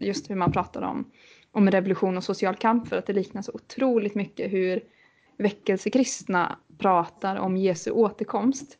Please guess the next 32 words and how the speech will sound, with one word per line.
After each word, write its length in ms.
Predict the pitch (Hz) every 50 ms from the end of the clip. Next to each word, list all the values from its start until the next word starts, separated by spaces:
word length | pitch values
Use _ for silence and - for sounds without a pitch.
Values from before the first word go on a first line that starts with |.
| _ -
Jag 80 | - -
tycker 140 | 202 220
det 60 | 202 180
är 40 | 185
jättekul. 640 | 196 202 202 - - 208 202 - 202 185 202 226 226 - _ - 147
För 100 | - 190
att, 280 | 185 185 185 - - -
alltså, 200 | 208 196 208 226
hur 160 | 190 208 214
du, 180 | 202 208 202 202 160
hur 160 | - 202 220 208
du 120 | 208 214
resonerar 500 | 208 214 208 214 220 202 185 180 170 175
om 160 | 151 165 196 220
revolutionen, 680 | 196 196 190 190 196 - - 208 190 185 185 185 202
som 140 | - 190 -
en 300 | - 202 196 202 202 196
dag 540 | 196 190 196 208 196 180 175 175 170 180 190 - - - - _
så 140 | - -
kommer 460 | - - 220 208 208 208 202 190 180 170
revolutionen 880 | 185 180 170 175 180 165 - - 202 190 190 185 165 151 139 160 -
eller 180 | - 190 196 202
Jesus 640 | 190 196 190 180 175 175 - - 190 175 175 - -
tillbaks 600 | 156 - 196 170 160 - - - 160 - - -
och 100 | - 185
då 220 | 175 220 214 208
blir 160 | 202 196 160 165
allting 460 | 143 156 165 160 - 165 160 165 170
bra 300 | - - 190 220 - - - - _ -
vid 160 | - 190 175
den 220 | 196 190 185 185
tidpunkten. 800 | 180 - 208 185 180 185 - - 202 208 190 - - 170 160 170